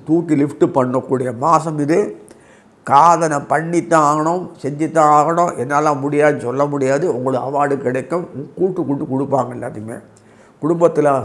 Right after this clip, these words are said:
சந்தோஷம் பெருகும், அப்படி ஒரு சந்தோஷம், அமைதி, உறவுகள்லாம் உங்களை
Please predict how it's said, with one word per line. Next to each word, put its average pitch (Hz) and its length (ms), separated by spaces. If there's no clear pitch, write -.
சந்தோஷம் 170 580
பெருகும், 139 340
அப்படி - 400
ஒரு 127 160
சந்தோஷம், 143 460
அமைதி, 147 320
உறவுகள்லாம் 156 640
உங்களை 135 220